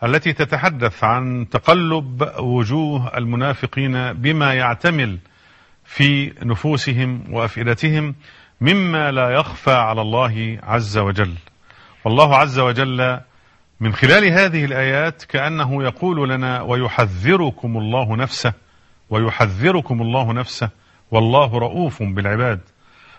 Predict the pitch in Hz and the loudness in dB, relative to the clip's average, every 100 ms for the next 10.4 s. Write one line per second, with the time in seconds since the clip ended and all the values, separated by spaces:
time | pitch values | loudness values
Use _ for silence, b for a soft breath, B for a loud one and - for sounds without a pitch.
0 | _ 123 131 190 165 151 175 147 131 127 | _ 2 6 6 8 4 4 2 2 2
1 | 156 135 131 120 b b b - - 95 | 0 0 0 -2 b b b -6 0 2
2 | 185 160 143 131 131 131 180 196 - 123 | 2 2 2 2 2 4 4 2 -2 -4
3 | 113 180 214 208 180 b b - 123 208 | 0 0 0 -2 -8 b b 0 4 6
4 | 214 - 202 190 165 156 175 160 151 131 | 6 4 0 0 0 0 0 0 0 0
5 | 135 131 151 - 127 127 120 147 135 120 | 0 0 0 -2 -6 -6 -4 -2 0 0
6 | 127 127 123 120 180 147 104 82 _ _ | 0 0 0 0 0 0 -2 -6 _ _
7 | _ _ _ - _ B B B B B | _ _ _ -20 _ B B B B B
8 | 120 156 220 208 190 156 208 190 131 95 | 4 8 8 8 4 2 2 2 -2 -2
9 | - _ 139 160 147 131 151 139 - 120 | -10 _ -2 2 4 2 2 0 2 2
10 | 175 - 123 101 | 2 0 0 -2